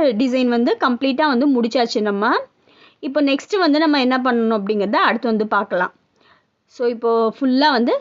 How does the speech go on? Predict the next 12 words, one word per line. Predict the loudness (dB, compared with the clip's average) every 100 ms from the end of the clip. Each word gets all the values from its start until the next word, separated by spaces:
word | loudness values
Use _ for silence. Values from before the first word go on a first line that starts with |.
| -2
கம்ப்ளீட் | -4 -2 -4 -2
பண்ணிட்டேன். | -2 -2 -2 -4 -4 -4
இதே | -2 0
மாதிரி | 0 -2 -4 _ _ _ _ _ -4
ஒரு, | -2 2 2
ஒரு | 2 2 2 0
இதுலயும் | 0 0 2
வந்து | 0 -2 -6 _ _ _ _
டைட்டா | -4 -2 0
வந்து | 0 0
முடிச்சு | 0 -2 -2
போட்டு | -2 -2